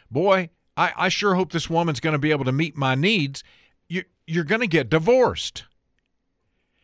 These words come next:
And the reason is because when you focus on whether or not you are having your needs met, most of the time, you're, I mean, you're gonna come up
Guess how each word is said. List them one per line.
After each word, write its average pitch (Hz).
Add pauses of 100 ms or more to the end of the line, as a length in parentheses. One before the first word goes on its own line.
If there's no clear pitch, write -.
(220)
And 151
the 156
reason 160
is 135
because 151
when 147
you 185
focus 220 (400)
on 135
whether 190
or 147
not 151
you 147
are 117
having 131
your 120
needs 151
met, 104 (640)
most 151
of 190
the 165
time, 170
you're, 165 (100)
I 135
mean, 151
you're 151
gonna 196
come 151
up 151